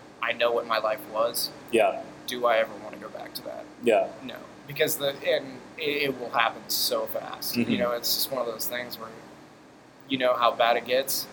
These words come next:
Speaker 1: and you know that, I mean, do you really want to live your life like that?
Speaker 2: Right.
Speaker 1: You know, and it, it just was easy. It's, it's getting easier,
Speaker 2: Right.
Speaker 1: obviously, but, uh, now it's just kind of like, you know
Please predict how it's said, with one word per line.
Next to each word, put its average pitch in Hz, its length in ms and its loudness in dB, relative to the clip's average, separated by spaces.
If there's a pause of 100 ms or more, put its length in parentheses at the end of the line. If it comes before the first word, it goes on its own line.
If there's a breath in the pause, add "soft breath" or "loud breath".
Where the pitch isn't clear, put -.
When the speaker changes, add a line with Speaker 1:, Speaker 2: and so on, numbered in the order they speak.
(180)
Speaker 1:
and 120 140 -6
you 117 100 -10
know 117 360 4
that, 113 180 2 (1160)
I - 40 -18
mean, 113 120 -16 (140)
do - 120 -6
you 147 160 -8
really 151 220 -6
want 147 200 4
to 135 80 -2
live 139 120 -6
your 135 100 -6
life 131 300 2
like 139 180 2
that? 143 220 0 (100)
Speaker 2:
Right. 117 320 4
Speaker 1:
You 131 80 -8
know, 139 240 0 (180)
and 120 120 -10 (1080)
it, 147 180 -4
it 156 100 4
just 143 240 0
was 139 160 -2
easy. 139 480 0
It's, - 240 -4 (400)
it's - 160 2
getting 175 260 0
easier, 147 460 0 (100)
Speaker 2:
Right. 120 160 6
Speaker 1:
obviously, 110 380 -4 (240)
but, 120 220 4
uh, 117 280 -2 (840)
now 131 320 10
it's 123 140 2
just - 160 -2
kind 117 140 -2
of 110 100 -8
like, 113 240 0
you - 960 -18
know - 80 -16